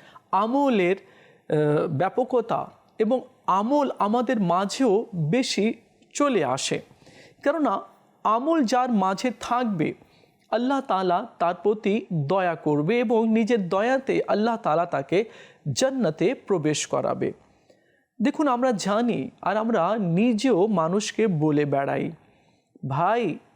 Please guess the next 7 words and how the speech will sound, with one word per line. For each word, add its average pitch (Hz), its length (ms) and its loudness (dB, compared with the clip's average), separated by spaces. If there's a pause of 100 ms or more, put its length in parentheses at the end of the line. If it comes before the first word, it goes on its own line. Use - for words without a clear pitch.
(320)
খালি 151 420 0
হাতে 151 360 -2
এসেছি, 131 560 -6 (220)
আর 220 200 2 (240)
খালি 262 420 0
হাতে 196 500 0 (120)
আমরা 156 440 -2